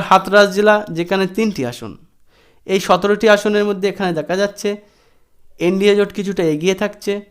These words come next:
সেই তুলনায় ইন্ডিয়া জোট পিছিয়ে থাকছে। এনডিএ জোট পেতে পারে দশটি আসন, ইন্ডিয়া জোট পেতে পারে সম্ভব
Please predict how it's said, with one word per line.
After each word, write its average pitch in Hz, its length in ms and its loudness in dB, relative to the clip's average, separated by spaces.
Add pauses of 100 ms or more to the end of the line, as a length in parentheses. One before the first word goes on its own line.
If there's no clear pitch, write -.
সেই 180 220 -4
তুলনায় 196 440 -2
ইন্ডিয়া 190 220 0
জোট 202 200 -2
পিছিয়ে 208 320 -6
থাকছে। - 300 -14 (680)
এনডিএ 190 320 0
জোট 208 160 0
পেতে 202 200 -4
পারে 202 200 -2
দশটি 156 240 -4 (100)
আসন, 208 220 -4 (920)
ইন্ডিয়া 185 320 0
জোট 196 180 0
পেতে 196 180 -2
পারে 196 180 0
সম্ভব 190 260 -2